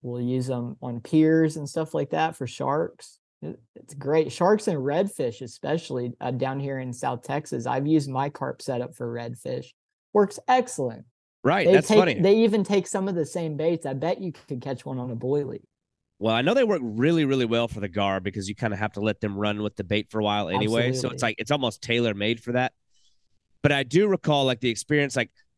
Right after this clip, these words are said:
Speaker 2: and I hate to say it, and it's just a lack of discipline and a lack of experience, but when we got out there and the wind is blowing in our face, the water's just chocolate milk.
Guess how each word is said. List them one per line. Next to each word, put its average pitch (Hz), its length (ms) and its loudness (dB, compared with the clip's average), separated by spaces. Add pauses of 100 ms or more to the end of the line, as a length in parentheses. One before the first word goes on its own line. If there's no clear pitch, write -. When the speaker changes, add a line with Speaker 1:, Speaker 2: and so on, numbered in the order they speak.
(340)
Speaker 2:
and 127 120 2
I 135 140 0
hate 156 300 2
to 175 80 -4
say 147 260 2
it, - 140 -4
and 131 160 0
it's 147 120 -2
just 175 140 -2
a 180 60 2
lack 123 260 0
of 107 140 -2
discipline 113 520 -2
and 104 140 -2
a 101 40 0
lack 110 220 -2
of 104 80 -10
experience, 117 480 -2
but 110 140 -2
when 123 160 -2
we 269 160 0
got 156 240 0
out 120 240 -4
there 87 300 -4 (920)
and 135 80 -6
the 147 60 8
wind 202 320 2
is 170 120 0
blowing 160 520 2
in 156 100 0
our 143 140 0
face, 151 800 -2 (300)
the 143 60 4
water's 175 520 2
just 143 200 -2
chocolate 147 500 0
milk. 117 360 0